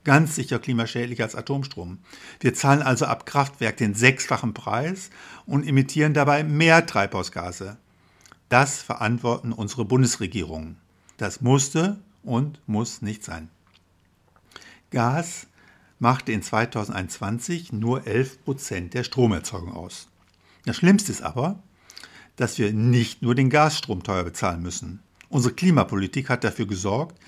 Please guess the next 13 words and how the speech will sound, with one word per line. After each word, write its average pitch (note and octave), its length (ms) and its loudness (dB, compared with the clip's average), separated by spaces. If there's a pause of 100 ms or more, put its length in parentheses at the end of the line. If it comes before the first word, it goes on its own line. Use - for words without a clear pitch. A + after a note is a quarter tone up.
(300)
dass A2+ 140 -8
die - 200 -12
anderen C#3 340 4
Stromarten A2 1040 -6
ihren A2 280 -4
Preis D3+ 680 2 (300)
und B2+ 120 0
damit B2+ 200 4
ihren G#2 200 -2
Profit C3 640 0 (400)
gleichfalls A#2 520 4
erhöhen F2 360 -4
konnten. F2+ 680 -10